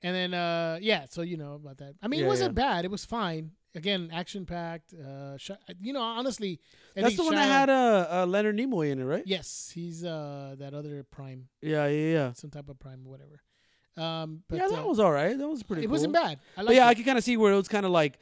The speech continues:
Speaker 2: the steam. You can kinda tell the steam was already
Speaker 1: Yes.
Speaker 2: starting to, like,
Speaker 1: Kinda going off the rails already.
Speaker 2: yeah,
Speaker 1: You know,
Speaker 2: was
Speaker 1: it's like
Speaker 2: just kinda, like, going out of it already. Was just like, "All
Speaker 1: It's
Speaker 2: right,
Speaker 1: like,
Speaker 2: dude."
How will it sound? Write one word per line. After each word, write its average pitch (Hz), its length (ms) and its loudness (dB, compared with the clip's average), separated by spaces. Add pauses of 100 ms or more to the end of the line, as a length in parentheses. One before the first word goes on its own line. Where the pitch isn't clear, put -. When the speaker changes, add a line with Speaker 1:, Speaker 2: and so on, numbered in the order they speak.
(240)
Speaker 2:
the 160 140 4
steam. 185 440 -8
You 190 100 -2
can 190 100 -8
kinda 185 220 0
tell 180 240 2
the 147 120 -2
steam 175 580 -4
was 151 160 -2
already 151 280 4
Speaker 1:
Yes. 143 100 -4
Speaker 2:
starting 151 340 0
to, 147 120 -4
like, 131 520 -4
Speaker 1:
Kinda 202 180 -8
going 196 200 -6
off 185 100 -8
the 185 120 -6
rails 175 260 -6
already. 147 220 -8
Speaker 2:
yeah, 180 320 6
Speaker 1:
You 135 60 2
know, 135 60 2
Speaker 2:
was 147 120 4
Speaker 1:
it's 160 80 -2
like 165 40 -4
Speaker 2:
just 156 200 0
kinda, 160 240 -2
like, 139 200 -4
going 151 360 4
out 143 180 -2
of 139 100 -2
it 135 100 0
already. 131 360 -2
Was 123 200 -4
just 120 160 -8
like, 117 200 -6
"All 131 340 -6
Speaker 1:
It's 202 80 0
Speaker 2:
right, 233 120 4
Speaker 1:
like, 113 80 -8
Speaker 2:
dude." 117 240 -8